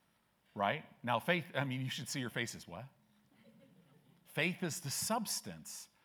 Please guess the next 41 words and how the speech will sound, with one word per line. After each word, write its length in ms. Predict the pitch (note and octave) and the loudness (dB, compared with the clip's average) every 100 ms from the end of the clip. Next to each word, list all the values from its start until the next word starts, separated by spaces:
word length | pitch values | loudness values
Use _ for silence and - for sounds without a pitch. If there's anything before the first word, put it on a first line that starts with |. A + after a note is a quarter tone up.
| - | -10
of 120 | G#2+ | -6
things 260 | - C#3 B2+ | -2 -2 0
hoped 300 | G3 F#3+ - | -2 -2 -6
for. 200 | G2+ F2+ | -8 -8
It's 160 | - | -4
the 120 | D#3+ G#3 | 0 2
evidence 380 | G3+ C3 G#2 | 2 0 -2
of 100 | G2+ | -6
things 300 | - A2+ A2+ | -4 -4 -2
not 180 | B2+ C3 | -4 -2
seen. 300 | - F#3 F2+ | -2 -2 0
Got 220 | F#2+ C3 A#3 | 4 6 8
it? 120 | B3+ - - _ _ _ - | 4 -2 -20 _ _ _ 4
All 140 | A2+ | 10
right, 260 | E3 A#3 D3 - | 12 12 10 2
we're 120 | C#3+ | 0
good. 320 | C#3 A3+ G3+ F#2 - - - - | 6 8 8 2 -8 -20 -18 -4
I 80 | A2+ | 0
guess 260 | B2 D#3+ F#3+ | 2 2 0
we 80 | |
could 140 | D#3 C3+ | -2 0
close. 340 | D#3+ D#3+ D3+ | 2 2 2
No, 280 | D#3 G3+ A#3 | 6 8 8
no, 200 | G#3+ G3 | 6 4
no. 200 | E3+ D3 | 2 2
We 220 | C#3+ C3+ A#2+ | 0 -2 -2
need 200 | E3+ D#3+ | -2 -2
to 60 | |
slow 460 | D3 - C3+ C3 F3+ | -4 -4 -2 0 2
down, 440 | G3 F3+ G#3+ C4+ - - - _ - - - | 4 4 2 -2 -8 -18 -20 _ -20 -20 -6
and 100 | A#2 | 2
we 120 | F3+ | 4
need 160 | A3 D3+ | 4 4
to 60 | |
make 240 | C3 C#3+ - | 0 0 -2
this 220 | D3+ - | -4 -2
make 200 | C#3+ C#3+ | -2 -2
sense, 580 | - A#3 C#3 - - - _ _ _ _ _ - | -4 -4 -6 -10 -12 -14 _ _ _ _ _ -6
okay? 320 | - G2 G3 - _ - _ A2 | -2 -2 -2 -8 _ -20 _ 6
Now 380 | D3 G3 A#3+ - - | 8 10 8 4 0
faith 280 | G#3 G3+ | 0 0